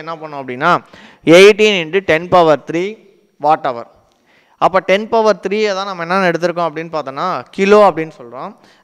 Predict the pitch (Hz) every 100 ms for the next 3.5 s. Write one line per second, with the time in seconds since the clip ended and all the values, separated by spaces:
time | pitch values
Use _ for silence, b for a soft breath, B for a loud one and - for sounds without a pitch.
0 | 147 156 156 165 202 190 160 151 147 131
1 | 127 147 202 202 b b - 156 196 208
2 | 196 160 180 160 165 175 165 147 143 185
3 | 170 165 185 196